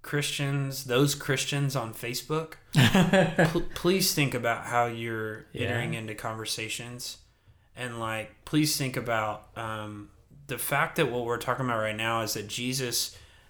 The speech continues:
Speaker 1: defeated evil with love.
Speaker 2: Mm-hmm.
Speaker 1: And so our response to evil has to be in love. Um,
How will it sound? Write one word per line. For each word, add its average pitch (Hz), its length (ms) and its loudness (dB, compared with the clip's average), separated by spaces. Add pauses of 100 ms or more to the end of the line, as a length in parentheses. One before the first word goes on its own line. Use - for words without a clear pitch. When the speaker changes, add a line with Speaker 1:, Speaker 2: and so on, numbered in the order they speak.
(140)
Speaker 1:
defeated 131 680 -2
evil 120 360 -4
with 104 160 -6
love. 104 640 -4 (200)
Speaker 2:
Mm-hmm. 104 320 -6
Speaker 1:
And 120 260 -2
so 117 300 2
our 139 180 8
response 120 840 2
to 113 140 -8
evil 113 480 -4
has 120 400 0
to 113 80 -10
be 113 200 -6
in 104 160 -8
love. 104 500 -8 (500)
Um, 110 520 -2